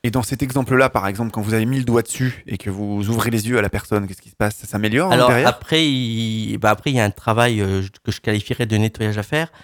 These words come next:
Speaker 2: Donc là, c'est, ça dépend, il y en a, il y a plusieurs types de travail, donc ça, ça va dépendre de, donc là, je propose des solutions en fonction de la situation et on regarde, euh,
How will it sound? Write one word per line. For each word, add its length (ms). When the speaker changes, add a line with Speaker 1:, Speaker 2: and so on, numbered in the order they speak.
Speaker 2:
Donc 180
là, 160
c'est, 560
ça 100
dépend, 540
il 100
y 60
en 40
a, 100
il 60
y 40
a 40
plusieurs 260
types 140
de 100
travail, 380
donc 140
ça, 160
ça 80
va 100
dépendre 420
de, 280
donc 200
là, 80
je 80
propose 460
des 160
solutions 560
en 100
fonction 300
de 60
la 60
situation 760
et 140
on 80
regarde, 500
euh, 300